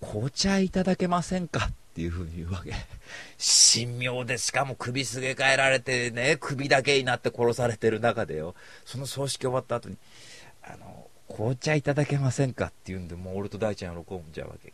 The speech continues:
こういうのがやっぱいいと。で、そうすると、なんかね、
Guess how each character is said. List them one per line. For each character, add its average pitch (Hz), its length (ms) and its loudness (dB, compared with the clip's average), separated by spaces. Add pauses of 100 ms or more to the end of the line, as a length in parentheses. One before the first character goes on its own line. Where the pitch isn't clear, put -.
こ 113 420 -6
う - 20 -10
い 123 160 -12
う 139 140 -8
の 135 120 -8
が 123 100 -2
や 113 140 -4
っ 104 80 -8
ぱ 107 160 -2
い 98 140 -6
い 92 60 -8
と。 80 240 -10 (500)
で、 110 220 -2 (120)
そ - 60 -20
う - 0 -
す - 140 -14
る - 60 -18
と、 139 200 -2 (680)
な 214 120 4
ん 233 40 -2
か 127 120 2
ね、 101 340 -4